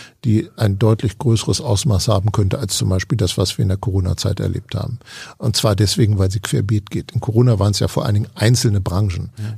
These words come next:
Speaker 1: die besonders hart getroffen waren, aber jetzt mehr oder weniger alle, weil alle, weil alles mit allem in der Wirtschaft zusammenhängt. Äh,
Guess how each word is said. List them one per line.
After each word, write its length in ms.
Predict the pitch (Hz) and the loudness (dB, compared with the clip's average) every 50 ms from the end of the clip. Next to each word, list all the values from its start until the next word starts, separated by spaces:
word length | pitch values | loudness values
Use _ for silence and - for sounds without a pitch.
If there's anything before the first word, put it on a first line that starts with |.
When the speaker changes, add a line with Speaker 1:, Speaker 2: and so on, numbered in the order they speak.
| - | -4
Speaker 1:
die 80 | - 110 | -4 -2
besonders 420 | 98 101 95 101 95 95 92 - | 0 2 2 2 2 2 0 0
hart 220 | - 92 104 101 - | 0 0 0 0 -2
getroffen 460 | - - - - 104 - - 104 92 | -6 -6 -2 -4 -2 -2 -2 -4 -2
waren, 240 | 90 92 101 117 117 | -2 -2 -2 -2 0
aber 180 | 113 104 95 | 0 0 0
jetzt 400 | 92 92 95 104 - - - - | 0 0 0 -2 -2 -4 -8 -4
mehr 160 | - 107 107 117 | 0 2 2 4
oder 220 | 113 107 98 95 | 4 2 0 0
weniger 420 | 101 107 117 117 107 98 85 - - | 0 0 2 2 0 0 -2 -4 -2
alle, 280 | - - 127 143 151 135 - - - - - _ _ | 0 4 4 4 4 2 -2 -8 -18 -20 -20 _ _
weil 160 | - 107 110 - - | -2 -2 -2 -2 -2
alle, 440 | - 117 117 135 143 143 139 - - _ _ _ | 2 4 4 6 6 4 2 0 -6 _ _ _
weil 140 | 104 113 - | -2 -2 2
alles 260 | - 127 123 123 - | 4 4 4 4 4
mit 140 | 131 123 - | 0 0 2
allem 260 | 139 131 135 127 113 | 2 2 2 2 2
in 60 | 101 | 2
der 120 | 101 95 92 | 0 0 -2
Wirtschaft 360 | 98 92 - - 90 - - | -4 -6 -4 -6 -6 -6 -6
zusammenhängt. 680 | - - 95 87 87 92 87 78 - - 95 - - _ - - - - - - - _ | -4 -4 -2 -2 -2 -4 -4 -6 -8 -10 -10 -12 -16 _ -20 -20 -20 -20 -20 -20 -20 _
Äh, 160 | - 98 92 | -4 -4 -4